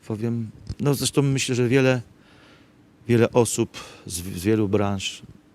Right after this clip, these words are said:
przez to, przez to, no, gdzieś tam jednak, nie powiem trauma, chociaż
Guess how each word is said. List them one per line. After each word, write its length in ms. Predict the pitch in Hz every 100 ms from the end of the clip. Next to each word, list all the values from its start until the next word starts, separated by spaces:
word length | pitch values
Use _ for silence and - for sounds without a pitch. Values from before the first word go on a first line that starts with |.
| - - - -
przez 280 | - 113 -
to, 180 | - 104
przez 280 | - 98 -
to, 280 | 110 107
no, 180 | - 95
gdzieś 180 | - -
tam 240 | - 50
jednak, 420 | - - 58 - - - _ _ _ - - - - - -
nie 80 | 92
powiem 340 | - 95 95 90 82 - _ _ _
trauma, 380 | - 98 98 107
chociaż 480 | 95 - 95 -